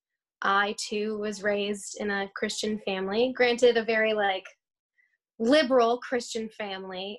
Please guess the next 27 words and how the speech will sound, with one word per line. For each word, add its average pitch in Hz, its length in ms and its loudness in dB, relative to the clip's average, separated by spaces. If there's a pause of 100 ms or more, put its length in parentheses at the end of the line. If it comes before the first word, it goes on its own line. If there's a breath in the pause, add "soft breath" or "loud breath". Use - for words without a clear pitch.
um, - 560 -6 (180)
but 240 180 4 (140)
it 262 200 -4
still 311 340 0
was, 254 320 0
was 233 160 -2
hard. 214 560 -4
I'm 320 140 -2
so 381 160 0 (140)
sorry 294 280 4
that 247 260 -2
you've 247 160 -14
been 254 140 -10
called 247 340 -14
a 226 60 -18 (180)
fake 233 380 -10 (160)
gay. 208 560 -10 (560)
Being 320 320 -6
gay 233 560 0 (340)
is 277 220 0
hard. 226 600 2 (200)
Um, 208 540 -6 (480)
I 254 120 2 (120)
think 269 300 -4 (1300)
sometimes 294 640 -2
to 240 560 0 (260)
adults, 208 840 -2